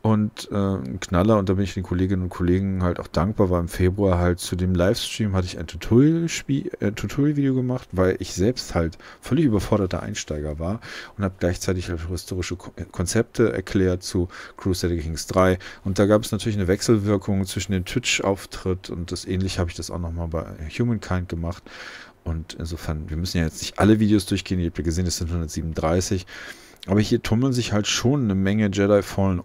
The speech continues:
Order Videos im Mai. Und das ist tatsächlich auch einer der Gründe, weswegen im Mai auch die anderen Inhalte, ähm, die au-,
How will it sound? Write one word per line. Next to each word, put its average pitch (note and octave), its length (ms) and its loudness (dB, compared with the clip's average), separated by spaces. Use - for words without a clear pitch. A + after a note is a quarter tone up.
Order F#2 540 6
Videos F2+ 420 2
im F2+ 240 0
Mai. E2 460 2
Und F#2 200 -4
das F#2 180 -2
ist - 140 -6
tatsächlich G2+ 500 -2
auch - 220 -10
einer G2 280 -2
der F#2+ 200 -2
Gründe, F#2+ 760 0
weswegen G2 880 4
im E2 420 0
Mai G#2 520 10
auch G#2 400 6
die - 220 -8
anderen C3 340 2
Inhalte, F#2 840 2
ähm, F#2+ 680 2
die G#2 100 -2
au-, A#2 140 -2